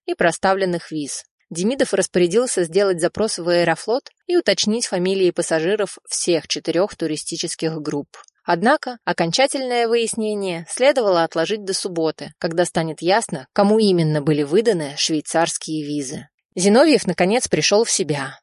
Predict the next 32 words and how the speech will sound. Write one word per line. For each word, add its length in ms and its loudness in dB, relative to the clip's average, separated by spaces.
Его 240 6
допросили 640 2
и 200 -2
убедились 560 -2
в 80 -12
том, 380 -2
что 240 -2
нападение 580 0
на 140 0
автомобиль 640 -2
было 220 4
спровоцировано 880 2
водителем 520 0
грузовика. 680 -4
Демидов 520 0
находился 500 0
в 40 -8
своём 360 0
кабинете, 600 -2
когда 280 0
к 80 -10
нему 180 0
приехал 480 0
Кемелёв. 640 -2
У 20 -2
сотрудника 540 0
прокуратуры 640 2
было 280 -2
на 200 2
редкость 380 0
хорошее 460 4
настроение. 880 -2